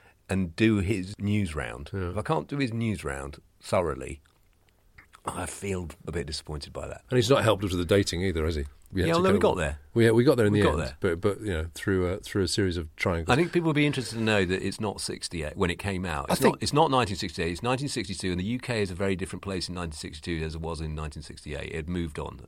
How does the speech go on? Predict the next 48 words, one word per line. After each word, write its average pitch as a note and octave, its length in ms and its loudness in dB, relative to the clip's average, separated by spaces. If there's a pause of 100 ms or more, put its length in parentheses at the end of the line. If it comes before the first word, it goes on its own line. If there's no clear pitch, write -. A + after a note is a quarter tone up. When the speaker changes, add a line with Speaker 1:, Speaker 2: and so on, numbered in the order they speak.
Speaker 1:
bit. - 160 -12
So, - 120 -6
in F2 100 -4
fact, G2+ 240 -2
in G#2 60 -2
a G2 40 0
funny A#2+ 280 -2
kind G2 180 -2
of E2 80 -2
way, D#2+ 220 -2
it's - 80 -10
quite E2+ 260 0
an F2+ 60 -4
old-fashioned F#2+ 440 0
Speaker 2:
Well, F#3 80 8
I F3+ 40 10
wonder G3 240 10
Speaker 1:
book. D#3+ 60 8
Speaker 2:
whether C3+ 120 8
Hoyland A2 400 6
was D#2+ 120 -4
that D2 180 -4
different - 300 -10
in D#2 40 -10
nineteen D#2+ 160 -6
sixty-eight - 420 -4
from F2 120 -10
nineteen D#2+ 160 -4
sixty-two, E2 560 -6
Speaker 1:
That's F2 320 0
Speaker 2:
but, - 100 -10
uh, E2 40 -8
Speaker 1:
possibly D#2+ 420 -4
Speaker 2:
but, - 80 -6
Speaker 1:
true. D2+ 260 -4
Speaker 2:
um, F2 220 -6
but, G2 100 -4
Speaker 1:
And E2 140 -2
maybe G2 180 2
Speaker 2:
um, E2+ 100 -4
Speaker 1:
that's, F#2+ 280 -2
maybe F#2+ 140 -2
there's, F2 240 -6
there's, E2 120 -6
there's E2 140 -2
a D#2+ 40 -6
bigger D#2+ 220 -4
divide D2 680 -4